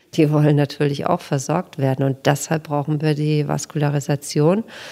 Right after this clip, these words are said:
Und das ist auch das, was dann diesen kritischen Defekt ausmacht. Irgendwann ist der Defekt im Knochen so groß, dass diese Revaskularisation oder diese spätere Versorgung mit Blutgefäßen nicht mehr gewährleistet ist.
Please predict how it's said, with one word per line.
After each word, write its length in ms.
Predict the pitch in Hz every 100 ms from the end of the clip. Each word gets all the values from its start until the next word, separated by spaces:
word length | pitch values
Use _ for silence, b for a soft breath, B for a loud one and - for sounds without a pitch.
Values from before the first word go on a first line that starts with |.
| B -
Und 160 | 151
das 160 | 151 151
ist 160 | 156
auch 140 | - 143
das, 260 | 160 151
was 140 | 156 -
dann 240 | 147 143
diesen 340 | 139 135 139 135
kritischen 720 | - 156 147 - 151 147 139
Defekt 500 | 139 - 160 165 -
ausmacht. 560 | 175 185 196 196 - - B B B -
Irgendwann 520 | 165 165 170 160 160
ist 180 | 151 -
der 120 | 139
Defekt 480 | 139 - 165 165 151
im 80 |
Knochen 420 | 139 151 135 - 131
so 240 | 139 180
groß, 540 | 180 - 160 190 - B B B -
dass 240 | 156 147
diese 500 | - 156 147 143 127
Revaskularisation 1300 | 143 156 135 131 143 - 180 180 175 185 180 - 165
oder 180 | 143 139
diese 260 | 143 135 143
spätere 680 | - - 143 151 156 151
Versorgung 1000 | 139 143 143 139 139 147 156 170 180 185 - B B B -
mit 260 | 160 165
Blutgefäßen 640 | - 156 156 - 151 143 143
nicht 180 | 131 -
mehr 140 | 143
gewährleistet 760 | 143 139 139 135 143 - 147 -
ist. 300 | 143 -